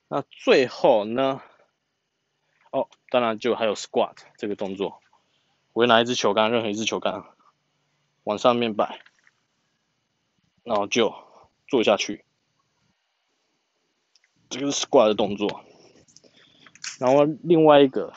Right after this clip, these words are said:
squat 的动作就可以做成加旋转，上半身的旋转。你可以这样子，左手肘靠着你的左边的膝盖，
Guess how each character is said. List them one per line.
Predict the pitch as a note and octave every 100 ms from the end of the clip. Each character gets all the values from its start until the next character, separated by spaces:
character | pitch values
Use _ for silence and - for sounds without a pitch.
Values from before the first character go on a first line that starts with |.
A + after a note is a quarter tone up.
| -
squat | - - D3+ A#2+
的 |
动 | A#2 A2+
作 | A2+ G#2+
就 | G#2
可 | G#2 A2+
以 | G#2 _
做 | - A2
成 | - G#2 F#2+ _ - _ _ _ _ - _ _ - _ _ _ _ _ _ _ _ _ _ _ -
加 | C3+
旋 | C3 A#2 A2+
转， | B2 - -
上 | - A2+
半 | G#2+
身 | A2
的 | G#2
旋 | - G2
转。 | G2+ - - _ _ _ _ _
你 | - G2+
可 |
以 | A#2+
这 | A2+
样 | A2
子， | - - - _ _ _ _ - - _ _ _ _ -
左 | - C3
手 | B2
肘 | F#2+ F#2 G2 G#2+ _ _ _
靠 | - B2+
着 | G#2+ G2
你 | F#2+
的 | G2 F2+ _ _ _ _ _ _ _ _
左 | G2+
边 | - A#2
的 | A2+
膝 | G2 A2
盖， | G#2 G#2 -